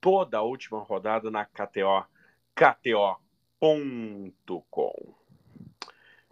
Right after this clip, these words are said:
Era isso, meu caro Calvin Correa. Passamos a limpo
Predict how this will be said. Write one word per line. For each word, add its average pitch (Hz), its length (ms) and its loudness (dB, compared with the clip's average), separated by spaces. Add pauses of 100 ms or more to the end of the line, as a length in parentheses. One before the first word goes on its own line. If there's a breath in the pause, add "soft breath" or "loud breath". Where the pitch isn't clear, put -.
(220 soft breath)
Era 151 260 8
isso, 427 180 6
meu 208 140 0
caro 147 220 0
Calvin 104 320 0
Correa. 95 400 -6 (460)
Passamos 170 500 -6
a 175 60 2
limpo 185 680 -2